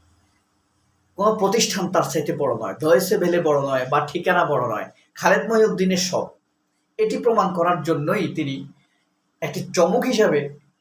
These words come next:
ঠিকানার মতো একটি থার্ড ক্লাস মিডিয়াতে গিয়েও ডক্টর ইউনূসের সাক্ষাৎকার নিতে পারেন,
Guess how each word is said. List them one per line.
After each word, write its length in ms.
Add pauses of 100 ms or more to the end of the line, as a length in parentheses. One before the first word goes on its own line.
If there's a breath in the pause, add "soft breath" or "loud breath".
(260)
ঠিকানার 420
মতো 220
একটি 220
থার্ড 340
ক্লাস 480 (440)
মিডিয়াতে 440
গিয়েও 560 (920 soft breath)
ডক্টর 340
ইউনূসের 280
সাক্ষাৎকার 580
নিতে 260
পারেন, 380